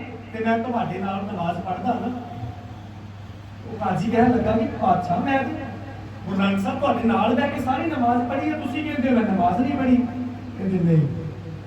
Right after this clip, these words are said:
ਤੂੰ ਨਮਾਜ਼ ਨਹੀਂ ਪੜ੍ਹੀ, ਤੇਰਾ ਧਿਆਨ ਤੇ ਆਪਣੇ ਘਰ ਸੀ ਕਿ ਉਹ ਨਵੀਂ ਵਛੇਰੀ ਜੰਮੀ ਹੈ, ਕਿਤੇ ਉਹ ਘਰ ਦੇ ਵਿੱਚ ਜਿਹੜੀ ਖੂਹੀ ਹੈ ਉਹਦੇ ਵਿੱਚ ਡਿੱਗ ਨਾ ਪਵੇ।" ਸੋਚਦਾ ਸੀ ਨਾ ਨਮਾਜ਼ ਪੜ੍ਹਦਾ ਪੜ੍ਹਦਾ ਵੀ,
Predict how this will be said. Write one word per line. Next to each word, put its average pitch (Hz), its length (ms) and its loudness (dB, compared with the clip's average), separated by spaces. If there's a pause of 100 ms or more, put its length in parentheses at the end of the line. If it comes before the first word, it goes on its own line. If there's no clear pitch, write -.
(1200)
ਤੂੰ 240 140 12
ਨਮਾਜ਼ 226 420 8
ਨਹੀਂ 233 220 0
ਪੜ੍ਹੀ, 277 240 0
ਤੇਰਾ 277 260 0 (100)
ਧਿਆਨ 220 340 0
ਤੇ 285 60 -6
ਆਪਣੇ 277 280 -2
ਘਰ 262 280 0
ਸੀ 311 180 -4 (1300)
ਕਿ 240 60 -2
ਉਹ 262 100 2
ਨਵੀਂ 240 400 6
ਵਛੇਰੀ 226 380 4
ਜੰਮੀ 247 360 4
ਹੈ, 247 200 0 (240)
ਕਿਤੇ 254 200 0
ਉਹ 269 60 -2
ਘਰ 233 180 2
ਦੇ 226 200 0
ਵਿੱਚ 226 220 2
ਜਿਹੜੀ 254 220 0
ਖੂਹੀ 269 380 0
ਹੈ 240 100 2
ਉਹਦੇ 240 240 0
ਵਿੱਚ 226 200 0
ਡਿੱਗ 214 220 -2
ਨਾ 277 120 -2
ਪਵੇ।" 262 180 -4
ਸੋਚਦਾ 226 420 -2
ਸੀ 320 160 -4
ਨਾ 370 140 -2
ਨਮਾਜ਼ 269 240 -2
ਪੜ੍ਹਦਾ 240 280 0
ਪੜ੍ਹਦਾ 214 380 -4
ਵੀ, 165 60 -6